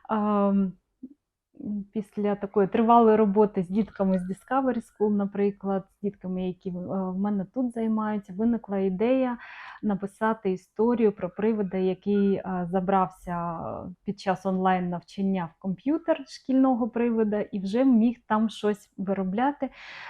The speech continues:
для того, щоб полегшити, е, дітям онлайн, е, навчання. М, потім було написано ще декілька історій, і вже, е, по зворотніх, е, м, по зворотньому зв'язку, по відгуках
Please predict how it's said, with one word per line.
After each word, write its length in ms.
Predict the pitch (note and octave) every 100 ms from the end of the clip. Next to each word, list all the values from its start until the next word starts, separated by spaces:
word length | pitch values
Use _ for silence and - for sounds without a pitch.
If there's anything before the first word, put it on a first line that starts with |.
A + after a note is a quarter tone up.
| - -
для 120 | G#3
того, 220 | G#3 B3+
щоб 200 | B3 A3+ -
полегшити, 680 | A#3 A#3 C4 C4+ - G#3 G#3
е, 300 | G3 F#3+ F3+ - G3+ G3 F#3+
дітям 360 | A#3 B3+ B3 F#3+
онлайн, 520 | F#3+ F#3 G3+ A3 G#3+
е, 40 | F#3 F3+ F3 F3 E3+ E3+
навчання. 600 | F3 F#3 - G3 F3 D#3+ - _ _ _ _ _ _ _ -
М, 600 | A3+ A3+ A3+ A3+ A3 - _ _ _ _ _ _ _ _ _ - _ _ _ _ _ _ _ -
потім 320 | A3+ A3 G#3
було 240 | G3 F#3+
написано 500 | F#3+ F#3+ G3 G3 F#3
ще 220 | F#3 -
декілька 480 | G3 F#3 - F#3+ -
історій, 540 | G3+ G#3+ - F#4+ G#4 E4
і 160 | C4
вже, 240 | A3 A#3 C#4+
е, 100 | C4+ A3+ A3 A3 A3 G3 - - - -
по 140 | D4
зворотніх, 800 | A3+ A#3 C4 B3+ - G#3+ F#3+ -
е, 40 |
м, 920 | G#3 G#3 G3+ G3 G3 G3 G3 - G#3+ G3+
по 80 | B3
зворотньому 540 | A3+ A#3 A#3 A3+ G#3
зв'язку, 500 | F#3+ G3+ G#3+ - G4
по 180 | G4 A#3
відгуках 640 | B3 D4+ B3+ B3+ A#3+ A#3